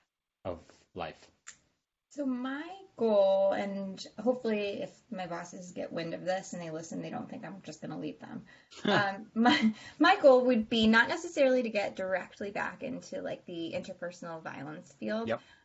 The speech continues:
Speaker 2: but to work at a place that really values that kind of research. And the place that I'm specifically thinking of, no shade to the University of Pennsylvania,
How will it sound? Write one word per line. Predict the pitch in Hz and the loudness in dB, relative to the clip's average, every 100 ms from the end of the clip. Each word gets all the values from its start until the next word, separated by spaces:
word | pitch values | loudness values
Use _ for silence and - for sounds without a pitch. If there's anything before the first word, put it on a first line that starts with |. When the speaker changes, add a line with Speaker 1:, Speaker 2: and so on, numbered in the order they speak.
| _ | _
Speaker 2:
but | - 220 - - | -2 -2 -6 -6
to | 254 220 | -4 -4
work | 202 190 180 220 - - _ | -2 0 2 0 -6 -20 _
at | - 185 185 | 0 2 2
a | 180 - - _ | -2 -8 -20 _
place | 190 170 165 - - _ | -4 -2 -4 -8 -18 _
that | 175 165 - - _ - | -4 -2 -4 -8 _ -18
really | 185 202 196 190 180 - - _ - | -6 -2 -2 -2 -8 -16 -20 _ -4
values | 185 180 175 180 180 | -2 0 -2 -4 -2
that | 175 156 | -2 -4
kind | - - 175 160 160 | -10 -8 -6 -6 -6
of | - | -8
research. | - - - - - | -10 -8 -8 -6 -6
And | 185 185 180 | -6 -6 -4
the | - | -6
place | - 196 214 | -2 0 0
that | - 240 | -2 -2
I'm | 214 | -2
specifically | 214 190 - 180 - - 180 | -4 -10 -6 -6 -6 -6 -6
thinking | 180 175 165 | -6 -8 -8
of, | 156 | -8
no | 165 165 | -6 -6
shade | - 160 156 - | -6 -6 -8 -8
to | 170 180 185 | -4 -4 -6
the | 175 | -8
University | 165 156 160 156 | -8 -8 -8 -10
of | 165 | -10
Pennsylvania, | - - 143 - | -10 -8 -8 -8